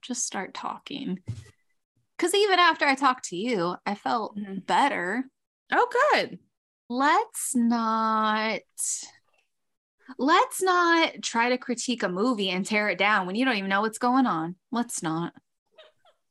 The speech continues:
Speaker 1: Also, real quick, I just wanted
Speaker 2: Yeah.
Speaker 1: to throw this in. Um, I was introduced to an app this isn't sponsored or anything, I wish.
Speaker 2: Mm-hmm.
Speaker 1: Um,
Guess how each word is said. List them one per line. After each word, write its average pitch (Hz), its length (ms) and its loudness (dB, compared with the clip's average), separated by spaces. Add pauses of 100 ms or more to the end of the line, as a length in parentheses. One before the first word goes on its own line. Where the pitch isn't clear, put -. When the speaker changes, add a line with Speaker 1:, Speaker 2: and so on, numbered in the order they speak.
(140)
Speaker 1:
Also, 403 300 4
real 349 160 4
quick, 285 360 2 (320)
I 226 120 0
just 277 200 0
wanted 440 200 8
Speaker 2:
Yeah. 262 200 6
Speaker 1:
to 208 60 2
throw 240 260 -2
this 254 220 -2
in. 214 340 -10
Um, 220 460 0 (400)
I 220 160 2
was 277 180 2
introduced 233 640 2
to 233 120 -2
an 208 120 0
app 165 340 0 (320)
this 202 160 -4
isn't 208 260 -2
sponsored - 480 -8
or 139 80 -4
anything, 170 340 -4
I - 100 -6
wish. - 500 -4 (380)
Speaker 2:
Mm-hmm. 202 280 4
Speaker 1:
Um, 190 260 -6